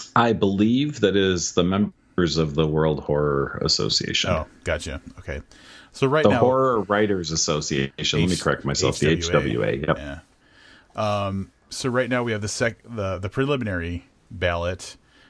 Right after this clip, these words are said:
Speaker 2: of the twenty eighteen Stoker Awards, um, in one, two, three, four, five, like, thirteen categories. So I thought it would be nice to just talk about,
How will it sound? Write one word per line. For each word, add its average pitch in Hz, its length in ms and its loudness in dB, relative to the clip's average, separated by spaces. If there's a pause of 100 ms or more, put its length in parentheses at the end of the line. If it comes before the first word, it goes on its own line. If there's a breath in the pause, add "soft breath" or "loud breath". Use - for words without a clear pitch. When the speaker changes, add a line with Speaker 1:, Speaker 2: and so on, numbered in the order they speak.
(140 soft breath)
Speaker 2:
of 92 240 -4
the 90 220 -4
twenty 90 280 -4
eighteen 85 260 -6
Stoker 87 340 -4
Awards, 92 580 -4 (560 soft breath)
um, 101 480 0
in 95 200 -4
one, 113 160 -2
two, 117 180 -6
three, 104 280 -8
four, 98 320 -10
five, - 760 -16 (1700 loud breath)
like, - 120 -8
thirteen 104 460 -2
categories. 64 800 -8 (1300 loud breath)
So 139 280 0
I 139 100 -2
thought 208 160 4
it 190 60 -2
would 147 120 -4
be 123 100 0
nice 92 280 -4
to - 60 -8
just 110 180 -6
talk 101 240 -2
about, 85 420 -4